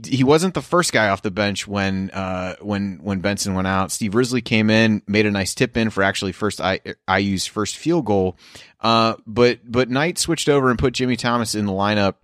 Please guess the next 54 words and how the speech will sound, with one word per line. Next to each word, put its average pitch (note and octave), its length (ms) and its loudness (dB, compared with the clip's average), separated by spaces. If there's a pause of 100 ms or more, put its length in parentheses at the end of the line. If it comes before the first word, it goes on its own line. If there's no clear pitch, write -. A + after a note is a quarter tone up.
(360)
toward C3 240 0
the B2 120 2
end A#2 120 2
of A2 60 0
the G#2 60 -4
first G#2+ 280 -4
half, G2+ 400 2
and G2+ 160 -2
I B2+ 140 2
don't D3 180 -4
think C#3 140 0
he A2+ 180 4
ever A#2 180 2
came G#2 220 0
out G2 200 0
for G#2 120 -6
the F#2 80 0
rest G2+ 260 -2
of A#2+ 60 0
the F#2+ 80 -2
game. F2 340 -4 (460)
Uh, F#2 380 0
he, A2 280 -4
he A#2 160 -4
played A#2 300 0
really A#2+ 260 2
well, A#2 300 4
dished A2+ 300 -4
out, G#2+ 340 2 (280)
uh, F#2+ 280 0
I F#2+ 60 0
believe G#2+ 340 0
it G#2 80 -2
was F#2 320 -2
eight A#2+ 180 0
assists A#2 460 0
on G#2+ 120 0
the G#2 80 -2
game, G#2+ 500 0 (360)
uh, F2+ 240 0
made A2 240 2
a, A#2 260 4
made A#2+ 220 2
a G2+ 60 0
jumper A#2 420 2
not G#2 220 0
long G#2+ 180 2
after G#2 220 -2
he G#2 100 0
went G2+ 160 0
in, G2+ 160 2
had F#2 140 -4
four B2 240 -4
rebounds, G#2+ 640 0